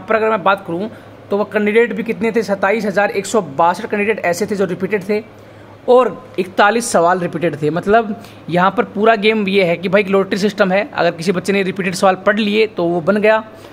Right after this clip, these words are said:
एक दिन में पढ़ाई करी, अगले दिन वो topper बन गया। और अगर मान लीजिए वो जो बच्चा है वो सात आठ महीने या एक दो साल से पढ़ाई कर रहा है,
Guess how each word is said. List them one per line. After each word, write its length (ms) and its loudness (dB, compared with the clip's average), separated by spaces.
एक 160 4
दिन 180 0
में 140 2
पढ़ाई 260 2
करी, 320 0
अगले 280 0
दिन 140 0
वो 140 0
topper 280 0
बन 120 0
गया। 220 2
और 120 6
अगर 200 2
मान 180 4
लीजिए 180 2
वो 100 -4
जो 120 2
बच्चा 260 2
है 120 6
वो 60 0
सात 220 2
आठ 140 2
महीने 260 2
या 100 4
एक 120 0
दो 80 0
साल 200 0
से 120 -2
पढ़ाई 260 2
कर 160 2
रहा 140 2
है, 180 0